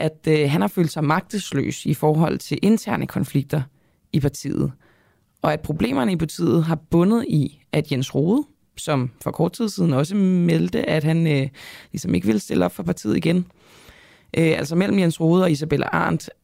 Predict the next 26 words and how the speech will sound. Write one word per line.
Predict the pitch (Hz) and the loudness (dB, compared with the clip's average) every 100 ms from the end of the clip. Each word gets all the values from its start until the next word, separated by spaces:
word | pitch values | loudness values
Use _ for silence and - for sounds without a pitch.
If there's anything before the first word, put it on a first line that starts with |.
| _ | _
at | 156 156 - | -6 -6 -2
de | 190 196 | 2 4
ikke | 180 185 | 4 2
har | 165 | 0
kunne | 147 - 139 131 - _ _ | -2 0 0 0 -8 _ _
fungere | - 156 185 - | -2 -2 -2 -4
sammen. | - - 175 - _ _ - - - - - - - - _ _ | -4 -8 -10 -16 _ _ -20 -20 -20 -20 -20 -20 -20 -20 _ _
Og | - | -4
til | 185 | -4
sidst | 196 254 - - - | -6 -8 -8 -12 -4
i | - | 2
interviewet, | 190 170 170 - 165 | 2 4 2 4 2
der | 165 | -2
siger, | - 185 180 175 147 | -2 0 2 4 2
øh, | |
næstformanden, | 147 151 - 160 143 143 - - 143 | 2 0 0 0 0 -2 0 0 0
at, | 135 - | 0 0
øh, | 139 143 | 0 2
Jens | 139 156 | 0 2
Rohde, | 165 180 | 4 4
han | 170 | 2
har | 165 | 0
haft | 175 190 | -2 2
en | 175 | 2
hård | 190 - | 2 -2
tone | - 233 277 | 0 4 4